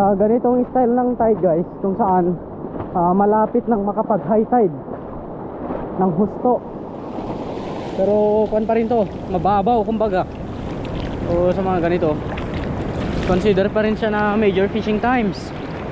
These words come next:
Pasok pa rin siya sa kwan, major fishing times. Pag nakapag-high tide na siya ng husto, mga katoks, wala na dun. So minor yun,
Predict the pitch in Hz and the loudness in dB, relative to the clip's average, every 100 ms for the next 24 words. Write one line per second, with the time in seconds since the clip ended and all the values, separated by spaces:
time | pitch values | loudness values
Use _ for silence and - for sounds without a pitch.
0 | - - 190 202 196 220 208 208 214 214 | -8 -4 -2 -2 0 0 2 0 0 2
1 | 202 202 202 196 214 185 143 - - - | 2 2 0 0 0 0 -4 -8 -8 -8
2 | - - - - - - 190 175 180 196 | -6 -6 -6 -6 -6 -2 2 4 4 0
3 | 208 208 190 202 180 151 - - - - | -2 -2 0 0 0 -2 -6 -10 -10 -8
4 | - - - - - - - - - 208 | -8 -6 -6 -4 -4 -4 -4 -4 0 2
5 | 226 254 262 240 269 262 247 269 285 285 | 4 2 2 2 2 2 2 0 2 2
6 | 277 - 285 262 254 262 220 180 - - | 2 2 2 2 2 2 2 0 -2 -2
7 | 180 190 190 185 175 151 - - - - | 0 0 2 2 2 0 -6 -8 -8 -8
8 | - - - - - - 151 151 175 185 | -8 -6 -6 -6 -6 -4 0 2 2 4
9 | 196 202 202 151 | 4 2 2 0